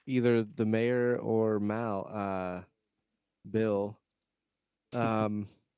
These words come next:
Speaker 1: I'm probably gonna have to go with Bill because I just, I really liked him. I loved his, his delivery, you know, I, and Nathan Fillion, you can't go wrong with that guy.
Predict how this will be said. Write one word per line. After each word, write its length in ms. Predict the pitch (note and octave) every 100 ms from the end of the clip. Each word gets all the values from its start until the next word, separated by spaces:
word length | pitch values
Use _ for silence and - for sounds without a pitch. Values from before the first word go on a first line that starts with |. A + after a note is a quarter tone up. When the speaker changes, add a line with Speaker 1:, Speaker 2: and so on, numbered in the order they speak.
| _ _ _ _ _ _
Speaker 1:
I'm 220 | D#3 F3+ E3
probably 260 | E3 F3+ G3
gonna 140 | F#3+
have 160 | F#3+ -
to 80 |
go 160 | F3 F#3
with 200 | F#3 D3+
Bill 300 | F#3+ G3+ A2+
because 360 | G2 B2 D3 C#3+
I 80 | D3
just, 180 | D3+ C3
I 60 | C3+
really 240 | D3 D#3
liked 260 | D3 D#3 -
him. 260 | A2 F#2+
I 60 | A2
loved 280 | A#2 B2 A2
his, 360 | B2+ A#2+ A2 -
his 260 | - C#3 A2
delivery, 640 | - A#2 A#2+ A2+ G2 F#2+ - _ -
you 60 |
know, 140 | G2+ G#2+
I, 280 | G#2+ F2+ G2+ _
and 160 | A2 A2+
Nathan 260 | A#2+ - A#2+
Fillion, 380 | - B2+ A2
you 80 | G2
can't 180 | - B2
go 80 | B2+
wrong 240 | A2+ A#2+
with 140 | G2+ F2+
that 160 | E2+
guy. 240 | - E2+